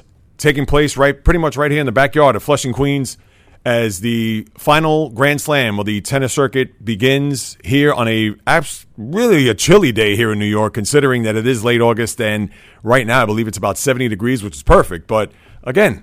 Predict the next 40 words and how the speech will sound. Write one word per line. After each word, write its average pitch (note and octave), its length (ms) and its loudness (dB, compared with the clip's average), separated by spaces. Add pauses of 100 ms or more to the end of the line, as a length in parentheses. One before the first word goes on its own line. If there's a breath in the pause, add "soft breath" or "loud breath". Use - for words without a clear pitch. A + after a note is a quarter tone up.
it's - 120 -18
still F#3+ 200 2
August, F#3 300 2
the A2 80 -10
dog F3+ 240 4
days. G2+ 380 -4
Uh, B2+ 200 0
they're B2 120 -2
going D#3+ 200 2
out E3 100 0
in D3 40 -4
the C#3 80 -2
whimper D3 280 0
here. E2 200 -10 (480 soft breath)
So D3 200 4
I'll, C3+ 300 6
uh, B2+ 120 2
touch F3 240 2
on C#3 160 2
that. B2 280 -2 (500 soft breath)
College C#3+ 260 2
football F3+ 320 4
season F3 480 0
has B2+ 260 -4
kicked F3 240 -2
off. E3 420 2
Miami C3+ 360 -2
and A#2 100 -8
Florida D#3 420 2
played D#3 380 -2
a B2+ 160 -2
game C#3 300 -4
on B2 340 -4
Saturday C#3+ 420 0
night, C#3 300 -2
but A#2+ 180 -4
the A2+ 140 -6
full D3 240 -4
slate C#3 240 -4
begins C3 540 -4